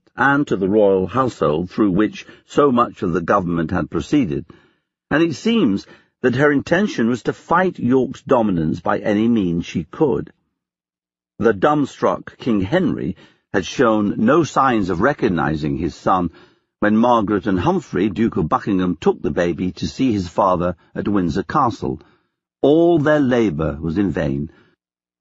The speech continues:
For they departed thence without any answer or countenance, saving only that once he looked on the prince and cast down his eyes again without any more. Nevertheless,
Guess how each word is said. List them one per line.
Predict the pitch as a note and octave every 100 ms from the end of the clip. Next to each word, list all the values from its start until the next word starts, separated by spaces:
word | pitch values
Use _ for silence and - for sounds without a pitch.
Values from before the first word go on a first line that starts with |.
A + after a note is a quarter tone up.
| _
For | B2
they | C#3 D#3
departed | F3 - D3+ C3 - A#2+
thence | G#2 G2+ C#2 - - -
without | F#2+ G2+ G#2+ -
any | C#3 D#3 E3+
answer | B2+ C3+ C3 - C3 C3+
or | - E2+ E2+ -
countenance, | D#3+ E3 - F2 D2 - -
saving | - A#2+ B2 C3+ C3+
only | C#3+ C#3+ B2+ A#2 - - _
that | G#2+ A2+
once | G#2 D#3+ F#3
he | G3+
looked | F3 D3+ F3+ -
on | A2+ D2+
the |
prince | C#2+ C3+ A2 - -
and | - E2 -
cast | B2 B2 A2+ -
down | B2 B2 A2+ G2+
his | G2 -
eyes | - B2+ A#2+
again | G#2 E2 F#2 E2+ D#2 _ _
without | - F#2 F2+ F2+
any | G2 F#2+
more. | G2 D#2 A1 - _ _ _ _ _ _ _ _ _ _ _ _ _ _ _ _ _ _ _ _ _ _ _
Nevertheless, | - E3 G#3 F3 D3 B2 -